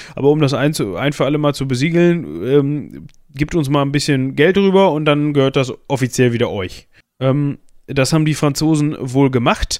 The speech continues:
und dementsprechend, ähm, konnte man sich zum einen mit dieser Zahlung so ein bisschen gesund stoßen, vor allem was die Schulden der englischen Kirche an-, äh, Kirche des englischen Staates, der englischen Krone anging,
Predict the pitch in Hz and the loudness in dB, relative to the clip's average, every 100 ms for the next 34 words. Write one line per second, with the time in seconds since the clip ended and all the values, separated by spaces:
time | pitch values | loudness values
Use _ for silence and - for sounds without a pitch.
0 | - - - 143 135 151 139 - 139 139 | -12 -20 -6 -2 0 -2 -2 -2 -2 0
1 | 156 151 143 - - 123 135 135 135 131 | -2 -4 -6 -10 -8 -4 -2 -4 -6 -6
2 | 131 - - - - 123 123 135 127 147 | -8 -10 -16 -20 -20 -18 -16 -16 -4 -2
3 | 151 147 139 139 - 135 113 147 160 147 | 0 -2 -2 -4 -4 -6 -4 -4 -4 -4
4 | 143 143 - - 127 131 160 160 160 139 | -2 -2 -4 -6 0 0 0 -2 -6 -6
5 | 135 127 147 151 135 131 131 131 60 131 | -4 -4 -4 -2 -2 -2 -6 -8 -10 -6
6 | 117 135 190 - 170 175 - 180 143 123 | 0 0 0 -2 -2 -2 -2 -6 -4 -4
7 | 139 127 - - 147 160 175 131 165 165 | -2 -4 -4 -4 0 0 0 0 -2 -4
8 | 165 160 - - - - - 180 180 185 | -4 -6 -8 -14 -16 -18 -4 -2 0 0
9 | 110 160 - 135 113 - 175 - 160 143 | -2 -6 -4 -2 -2 -2 -2 2 0 2
10 | 139 113 151 147 151 - 131 151 - 123 | -2 -2 -6 -6 -6 -4 -4 -4 -6 -6
11 | 143 151 135 147 151 143 139 147 147 | -6 -8 -4 -2 0 -4 -6 -6 -6